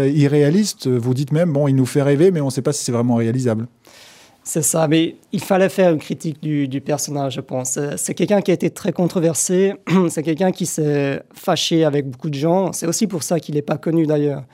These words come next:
Speaker 2: Et je pense effectivement que il y a, il y a ce côté positif qu'il a essayé d'amener, mais il y a, il y a aussi un côté d'échec, et peut-être qu'il a sa part de responsabilité à, à ce niveau-là. Il a été critiqué comme étant très doctrinaire,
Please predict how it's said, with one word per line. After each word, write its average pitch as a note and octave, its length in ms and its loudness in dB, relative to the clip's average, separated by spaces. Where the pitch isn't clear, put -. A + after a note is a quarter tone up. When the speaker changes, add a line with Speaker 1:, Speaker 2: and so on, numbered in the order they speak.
Speaker 2:
Et B2+ 60 -6
je C#3+ 100 0
pense G3+ 360 0
effectivement F3+ 640 0
que F3 500 2
il F#3 120 -2
y E3 60 2
a, F3 300 2
il F3 60 0
y F3 40 4
a F3 60 2
ce F#3+ 120 2
côté F#3 300 0
positif F#3 560 -2
qu'il E3+ 160 -2
a D#3+ 80 2
essayé E3 300 0
d'amener, E3 400 4
mais E3+ 160 4
il - 40 2
y D3 60 2
a, C#3+ 160 -4
il - 80 -10
y - 60 -4
a - 20 -4
aussi D3+ 240 -4
un F#3 80 2
côté E3+ 320 -2
d'échec, F3+ 800 -2
et D#3+ 160 -6
peut-être - 480 -4
qu'il D#3+ 160 -2
a D#3+ 60 -2
sa D#3 120 -4
part E3 240 0
de D#3 80 0
responsabilité D#3 920 -2
à, C#3+ 160 0
à D#3+ 120 -10
ce - 140 -12
niveau-là. C#3+ 320 -8
Il E3 140 0
a - 20 4
été F3 240 0
critiqué F3+ 420 -4
comme E3+ 140 0
étant D#3 220 -2
très F3 220 -4
doctrinaire, E3+ 720 2